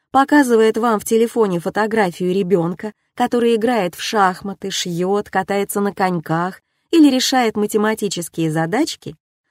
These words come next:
скажите, что мальчик или девочка очень красивый, красивая. Просто с ума сойти, какая красота.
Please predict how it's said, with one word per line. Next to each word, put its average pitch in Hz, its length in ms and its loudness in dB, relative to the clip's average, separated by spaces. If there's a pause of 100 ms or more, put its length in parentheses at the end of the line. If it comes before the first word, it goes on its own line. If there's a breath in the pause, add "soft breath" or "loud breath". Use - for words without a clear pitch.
(160)
скажите, 262 500 0
что 196 240 -4
мальчик 190 680 -4 (160)
или 392 220 6
девочка 208 640 -2 (100)
очень 269 440 0
красивый, 185 800 -2 (280)
красивая. 170 760 -4 (800)
Просто 294 360 2
с - 140 -2
ума 233 320 4
сойти, 156 500 2
какая 190 520 -4
красота. 156 640 -6